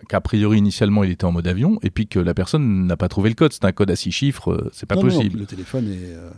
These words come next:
Speaker 1: Voilà, première
Speaker 2: est
Speaker 1: que-
Speaker 2: inutilisable, en fait.
Speaker 1: Exactement. Donc, je commence à chatter avec un technicien d'Apple, euh, sur le site d'Apple, et qui me dit : « Non, non, c'est pas possible. S'il est en mode avion, il est pas localisable. » Bon, voilà. Donc, premier truc que tu comprends pas. Ensuite, tu as deux options. Soit tu le déclares en mode perdu,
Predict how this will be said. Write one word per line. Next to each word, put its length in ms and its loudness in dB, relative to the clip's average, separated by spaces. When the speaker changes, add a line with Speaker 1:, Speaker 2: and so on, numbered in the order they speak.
Speaker 1:
Voilà, 200 0
première 260 2
Speaker 2:
est 80 0
Speaker 1:
que- 60 2
Speaker 2:
inutilisable, 680 -2
en 60 -6
fait. 360 -14
Speaker 1:
Exactement. 540 2
Donc, 160 0
je 40 -12
commence 240 2
à 120 6
chatter 300 0
avec 200 2
un 80 2
technicien 440 -2
d'Apple, 360 0
euh, 60 -10
sur 180 -2
le 100 2
site 220 -8
d'Apple, 420 2
et 400 -2
qui 120 -4
me 80 2
dit : « 120 0
Non, 100 4
non, 100 2
c'est 120 -2
pas 120 4
possible. 280 0
S'il 120 0
est 40 4
en 60 4
mode 160 0
avion, 300 0
il 80 0
est 40 4
pas 140 2
localisable. » 560 0
Bon, 240 -8
voilà. 260 -14
Donc, 120 -20
premier 260 0
truc 160 -8
que 100 -8
tu 120 -10
comprends 280 -6
pas. 220 -2
Ensuite, 720 -2
tu 160 4
as 60 6
deux 220 2
options. 360 0
Soit 320 0
tu 160 -4
le 80 -4
déclares 380 0
en 40 2
mode 220 0
perdu, 460 0